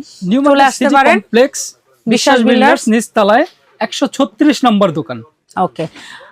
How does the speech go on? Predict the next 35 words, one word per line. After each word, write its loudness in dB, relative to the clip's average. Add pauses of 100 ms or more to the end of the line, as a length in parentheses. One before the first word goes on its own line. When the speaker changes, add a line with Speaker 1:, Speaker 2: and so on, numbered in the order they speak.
Speaker 2:
আর 0
খুঁজে -2
পেতে 0
অসুবিধা 2
হলে 2
আমি 2
ভিডিও 0
স্ক্রিনে -2
তিনটা -4
নাম্বার 0
দিয়েছি, -4
এই -2
নাম্বারগুলোতে -2
যোগাযোগ -2
করে -4
চৌষট্টি -4
জেলা 2
থেকে -4
আপনারা -2
এসেও -2
কিনতে -4
পারেন, 0
চাইলে -2
অনলাইনে -2
ঘরে -2
বসেও -4 (420)
প্রোডাক্ট 2
কিনতে -4
পারেন। -2 (960)
শামীম 2
ভাইয়া, 4
আসসালামু -2
আলাইকুম, 0
কেমন -2
আছেন? -10